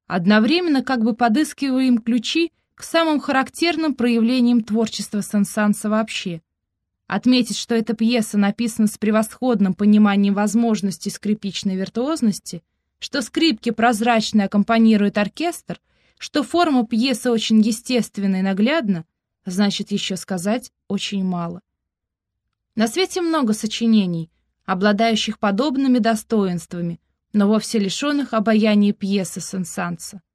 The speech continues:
В тысяча восемьсот шестьдесят седьмом году состоялось знакомство Сен-Санса с Антоном Рубинштейном.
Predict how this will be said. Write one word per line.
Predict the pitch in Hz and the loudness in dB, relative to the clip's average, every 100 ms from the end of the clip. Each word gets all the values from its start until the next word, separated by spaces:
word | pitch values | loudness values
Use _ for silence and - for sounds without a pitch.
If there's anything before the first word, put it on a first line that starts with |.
| _ _ _ _ _ _ _ _ _ _ _ _ _ _ _ | _ _ _ _ _ _ _ _ _ _ _ _ _ _ _
В | - | -6
тысяча | 254 226 - | -2 -2 0
восемьсот | 214 220 240 226 294 302 | 0 0 0 0 -2 -2
шестьдесят | 233 180 190 - 196 | -2 -2 -4 -4 -4
седьмом | - 185 190 185 | -4 -4 -2 0
году | 185 190 208 311 - _ _ | 0 -2 -2 -4 -6 _ _
состоялось | - 247 - 294 381 359 247 | -8 -6 -2 0 2 0 0
знакомство | 262 254 247 208 - 202 | 0 2 2 2 2 -6
Сен-Санса | - 233 220 311 320 - 294 - _ | -2 -2 0 -2 -2 -4 -8 -8 _
с | - - | -10 0
Антоном | 262 226 262 247 233 | 2 2 2 4 4
Рубинштейном. | 240 214 233 - 208 190 170 156 | 2 2 0 0 -2 -2 -4 -8